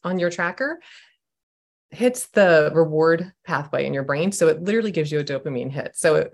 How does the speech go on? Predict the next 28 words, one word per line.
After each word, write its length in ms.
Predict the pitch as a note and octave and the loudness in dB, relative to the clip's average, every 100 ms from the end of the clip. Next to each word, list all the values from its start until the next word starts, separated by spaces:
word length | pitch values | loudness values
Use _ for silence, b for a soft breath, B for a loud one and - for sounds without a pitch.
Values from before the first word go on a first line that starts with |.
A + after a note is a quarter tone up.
| - | -6
that's 280 | F#3+ G#3+ - | -4 -4 -2
what 80 | |
I 60 | G3+ | 0
mean 120 | E3+ | 0
about, 200 | D3+ B2+ | 0 -2
like, 180 | D3 D3+ | -4 -6
pulling 320 | - G#3+ F#3 | -4 -2 0
in. 140 | D#3+ C3+ | -2 -4
The, 180 | C#3+ - | -8 -4
the 140 | F3 | -2
more 160 | G3 B3 | 0 0
you 140 | A#3+ | -2
see 200 | - B3+ | -2 -2
it, 80 | F3 | -2
it 240 | E3+ - | -4 -6
pulls 380 | _ - A#3+ B3 | _ -4 -2 -2
you 80 | A3 | -2
into 180 | G3 F3 | -4 -6
doing 280 | F#3+ F#3+ | -4 -4
it. 120 | C#3+ - | -4 -4
So 140 | D#3+ | -6
even 400 | F#3+ G#3 A3 A3 B B B | -4 -4 -4 -4 B B B
I've 160 | G3+ G#3 | -6 -2
had 160 | A#3+ | -2
a 40 | G3 | -2
couple 300 | F#3+ - G#3 | -4 -6 -6
of 140 | E3 | -4
days 540 | D#3+ D#3+ F3+ F3 - | -2 -2 -2 -6 -12